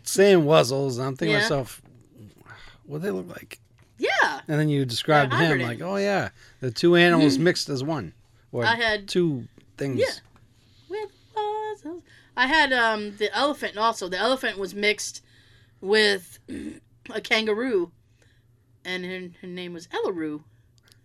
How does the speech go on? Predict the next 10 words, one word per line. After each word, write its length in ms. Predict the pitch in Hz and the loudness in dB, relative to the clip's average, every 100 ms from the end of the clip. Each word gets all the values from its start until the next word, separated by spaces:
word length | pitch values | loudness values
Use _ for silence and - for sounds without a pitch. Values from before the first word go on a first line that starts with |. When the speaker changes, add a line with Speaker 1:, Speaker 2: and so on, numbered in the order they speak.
| - _ _ - | -20 _ _ -12
Speaker 1:
<laughs> 80 | 120 _ 117 - | -12 _ -18 -12
Speaker 2:
And 140 | 202 | -12
it 80 | 233 | -10
was 140 | 330 | -12
cute. 400 | - 494 440 - - _ - | -10 -8 -8 -12 -20 _ -6
<laughs> 100 | 285 - - - - - - - _ _ _ _ _ _ _ _ _ - _ _ | -6 -2 -6 -6 -4 -4 -4 -10 _ _ _ _ _ _ _ _ _ -20 _ _
And 220 | 185 208 214 | -8 -2 2
I 120 | 214 | 2
enjoyed 440 | 202 165 202 185 | 0 2 4 4
myself. 680 | 165 156 156 151 127 - | 2 -2 -4 -8 -14 -20